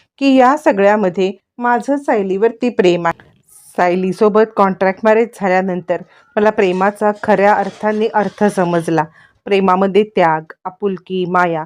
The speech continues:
हे सगळं असतं हे समजलं. आणि त्यामुळे, त्यामुळे मला आता या सगळ्यामध्ये समजलं की आपण, आपण, पूर्णाई म्हणते, "अर्जुन,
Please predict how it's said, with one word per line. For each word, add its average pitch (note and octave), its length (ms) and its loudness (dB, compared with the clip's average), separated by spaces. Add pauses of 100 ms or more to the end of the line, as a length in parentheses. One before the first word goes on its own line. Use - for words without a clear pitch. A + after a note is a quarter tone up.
(360)
हे A#3 120 -2
सगळं F3 400 -2
असतं F#3+ 420 -4 (340)
हे F#3 140 2
समजलं. E3 560 -4 (280)
आणि G#3 220 0
त्यामुळे, E3+ 480 -2 (340)
त्यामुळे G3 540 -4
मला G3 320 0
आता G#3 240 -2
या G3+ 300 -4 (120)
सगळ्यामध्ये F3+ 600 -2
समजलं F3+ 640 2 (380)
की C4+ 180 -4
आपण, G3+ 400 0 (360)
आपण, G#3 360 0 (2000)
पूर्णाई G3 340 2
म्हणते, A3+ 300 2
"अर्जुन, A3+ 420 0